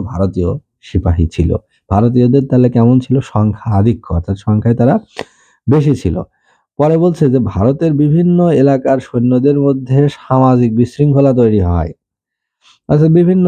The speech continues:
জায়গায় সৈন্য, অনেক সৈন্য ছিল, সোলজার ছিল, তাদের মাঝে একটা অনৈক্য দেখা দেয়। আর একটা আঠারোশো ছাপ্পান্ন সালের পর ভারতের বাইরেও সৈন্যদের কাজ করার নির্দেশ দেওয়া হয়।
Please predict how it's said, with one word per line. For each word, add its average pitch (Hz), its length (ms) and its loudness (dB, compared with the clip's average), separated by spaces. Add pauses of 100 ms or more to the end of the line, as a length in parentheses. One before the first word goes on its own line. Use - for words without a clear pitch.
জায়গায় 131 260 2
সৈন্য, 127 340 -2 (240)
অনেক 190 300 0
সৈন্য 170 320 -2
ছিল, 151 180 -2 (180)
সোলজার 110 440 0
ছিল, 95 240 -2 (200)
তাদের 104 280 -2
মাঝে 101 220 0
একটা 98 200 -4 (200)
অনৈক্য 107 420 0
দেখা 85 240 0
দেয়। 78 200 -10 (400)
আর - 120 -2
একটা 139 200 -2
আঠারোশো 139 420 0
ছাপ্পান্ন 139 520 -4
সালের 143 300 0
পর 123 280 0
ভারতের 101 460 0
বাইরেও 110 420 2 (640)
সৈন্যদের 127 460 0
কাজ 117 260 -2
করার 101 280 -2
নির্দেশ 95 420 0
দেওয়া 80 280 0
হয়। 73 220 -8